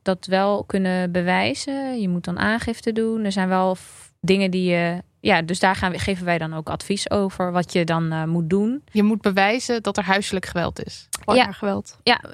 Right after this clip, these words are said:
Speaker 1: partnergede-, geweld, eh, huiselijk geweld, seksueel geweld. Je, eh, als jij, eh, aangeeft van, "Nou, ik voel me niet veilig thuis bij mijn partner,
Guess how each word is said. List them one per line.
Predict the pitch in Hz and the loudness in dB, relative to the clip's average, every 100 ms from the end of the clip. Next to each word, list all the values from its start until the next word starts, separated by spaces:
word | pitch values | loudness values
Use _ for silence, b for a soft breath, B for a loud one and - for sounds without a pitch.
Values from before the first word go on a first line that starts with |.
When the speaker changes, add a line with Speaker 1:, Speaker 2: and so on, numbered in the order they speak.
| - | 2
Speaker 1:
partnergede-, | 226 233 240 - 208 - | 4 4 0 -2 -2 -4
geweld, | - 208 208 208 - | -4 0 0 0 -2
eh, | - 190 190 | 0 2 2
huiselijk | 196 - 208 | 0 -2 -6
geweld, | - 190 185 190 | -2 0 0 -2
seksueel | - 196 - 196 | -2 -4 -2 -2
geweld. | - 190 185 | 0 0 0
Je, | 190 180 B B B B _ | 0 -2 B B B B _
eh, | - 190 185 185 185 180 | 2 4 4 2 2 0
als | - 208 | 0 0
jij, | - 208 208 208 | 2 2 2 0
eh, | - - 185 180 | -4 -2 0 0
aangeeft | 180 - 196 208 180 185 | 0 0 0 0 -2 -2
van, | 190 | 0
"Nou, | 190 - | 0 -2
ik | |
voel | - 214 | -2 0
me | 190 | 2
niet | 185 175 | 0 -2
veilig | - 208 208 208 | 0 0 0 -2
thuis | - 190 180 185 - - | 0 0 2 -2 -6 -4
bij | 190 | -2
mijn | 180 175 | 0 0
partner, | - 185 185 185 180 190 | 2 2 2 -2 -4 -4